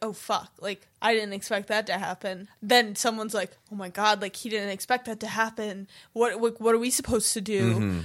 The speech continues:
Speaker 1: What, what happens now that he didn't expect that to happen? Does that mean, like, the whole plan is off?" And then people start to doubt the plan.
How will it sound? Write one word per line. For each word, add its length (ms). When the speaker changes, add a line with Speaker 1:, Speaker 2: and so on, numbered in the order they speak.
Speaker 1:
What, 240
what 140
happens 520
now 360
that 140
he 200
didn't 220
expect 320
that 160
to 60
happen? 260
Does 120
that 200
mean, 180
like, 180
the 100
whole 180
plan 400
is 120
off?" 240
And 80
then 80
people 240
start 240
to 120
doubt 320
the 80
plan. 420